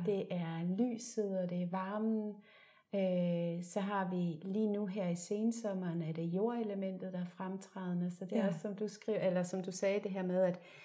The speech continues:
Speaker 1: det er jorden, og vi ærer jorden, og alt det, der bliver høstet nu, og
Speaker 2: Ja.
Speaker 1: det hele, som, og så i efteråret, der går vi ind i metal, øh, sæsonen,
Speaker 2: Ja.
Speaker 1: som handler om,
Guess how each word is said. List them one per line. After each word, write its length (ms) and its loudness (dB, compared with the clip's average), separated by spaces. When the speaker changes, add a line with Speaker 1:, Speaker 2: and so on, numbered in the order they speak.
Speaker 1:
det 100 4
er 80 2
jorden, 520 6
og 120 2
vi 220 -2
ærer 300 2
jorden, 580 0
og 140 -2
alt 260 -4
det, 160 -2
der 140 -2
bliver 300 -4
høstet 520 0
nu, 340 0
og 100 2
Speaker 2:
Ja. 80 2
Speaker 1:
det 80 -6
hele, 360 -2
som, 320 0
og 80 -2
så 140 6
i 120 4
efteråret, 840 4
der 300 -2
går 160 2
vi 200 2
ind 160 0
i 160 0
metal, 580 0
øh, 260 -4
sæsonen, 640 4
Speaker 2:
Ja. 60 -6
Speaker 1:
som 220 0
handler 360 2
om, 320 2